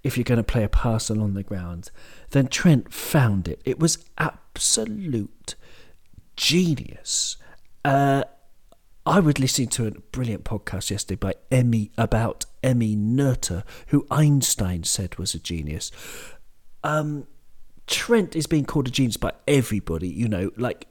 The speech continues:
he's so unbelievable. Uh, anyway, uh, sorry, excuse me. Um, she's good, Emmy Noether. Look her up. Uh, mathematician, abstract maths. Um, another thing I was gonna talk about, my brother texted me just as soon as that goal and it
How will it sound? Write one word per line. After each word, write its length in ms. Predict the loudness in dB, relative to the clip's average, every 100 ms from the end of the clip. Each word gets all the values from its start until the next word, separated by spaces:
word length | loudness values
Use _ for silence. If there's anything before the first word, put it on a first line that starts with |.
| _
he's 320 | -8 -6 -2 0
so 420 | 2 2 0 0
unbelievable. 640 | -2 -2 -2 -4 -6 -8 -10 -14 -16 -6 0
Uh, 80 | 2
anyway, 240 | 2 2 -4 -18 -2
uh, 80 | 0 2
sorry, 180 | 0
excuse 280 | 0 -2 -6
me. 120 | -6 -12 -16 -2 4
Um, 480 | 4 6 2 -2 -10 -18 -18 -10
she's 240 | -4 -2 2
good, 200 | 2 2
Emmy 260 | 2 2 2
Noether. 420 | 2 0 -2 -6
Look 180 | -6 -6
her 140 | -8
up. 220 | -8 -8 -8
Uh, 200 | -8 -6
mathematician, 640 | -6 -8 -10 -10 -10 -10 -10
abstract 580 | -10 -10 -10 -12 -14 -18
maths. 380 | -16 -14 -12 -12 -14 -20 -8 2
Um, 380 | 4 4 -2 -10 -20 -2 4
another 260 | 8 6
thing 220 | 6 6 8
I 40 |
was 100 | 6
gonna 160 | 4 2
talk 260 | 2 2
about, 240 | 0 -2 -4 -12 -14 -14 -16 -18 -18 -16 -12
my 220 | 2 4
brother 280 | 6 6 4
texted 360 | 4 2 0 0
me 180 | 0 -2 -10 -2
just 200 | 2 4
as 60 |
soon 140 | 4 4
as 100 | 2
that 240 | -2 -2
goal 260 | -2 0 0
and 160 | -2 -4
it 280 | -4 -8